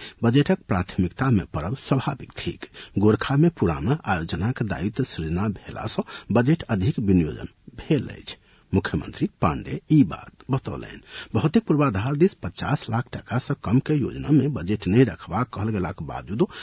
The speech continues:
पुरान दायित्वक कारण कतेको योजना में एहि सँ कम बजट विनियोजन कयल जयबाक बाध्यता रहल ओ बतौलनि। स्रोत सुनिश्चित नहि क योजना छनौट करबाक प्रवृत्ति अंत कयल जयबाक मुख्यमंत्री पांडे बतौलनि।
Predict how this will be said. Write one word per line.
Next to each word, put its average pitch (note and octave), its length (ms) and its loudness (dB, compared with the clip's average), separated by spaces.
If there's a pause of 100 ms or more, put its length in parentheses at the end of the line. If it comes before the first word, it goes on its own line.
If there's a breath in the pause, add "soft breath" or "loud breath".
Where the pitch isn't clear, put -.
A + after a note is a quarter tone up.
(140 loud breath)
पुरान E3+ 400 6
दायित्वक D3 520 -4
कारण - 400 -2
कतेको A2 460 2
योजना G#2 340 0
में C3 160 4
एहि - 380 0
सँ D3 240 -2 (320 loud breath)
कम E3 240 8
बजट F#2 340 -2
विनियोजन G#2 460 6
कयल A2 220 2
जयबाक - 360 -6 (340 loud breath)
बाध्यता G2+ 500 -2
रहल C#3 260 0 (160)
ओ C#3+ 160 2
बतौलनि। - 520 -12 (200 loud breath)
स्रोत D3 300 2
सुनिश्चित F#2+ 580 0
नहि F2+ 200 0
क C3+ 140 -2 (200 loud breath)
योजना C3+ 380 8
छनौट E2+ 380 -4
करबाक C2 380 -6
प्रवृत्ति G#2 440 -2 (280 loud breath)
अंत E3 260 6
कयल D#2+ 240 -6
जयबाक - 340 -8 (160)
मुख्यमंत्री F2+ 640 0
पांडे A2+ 360 4
बतौलनि। - 500 -16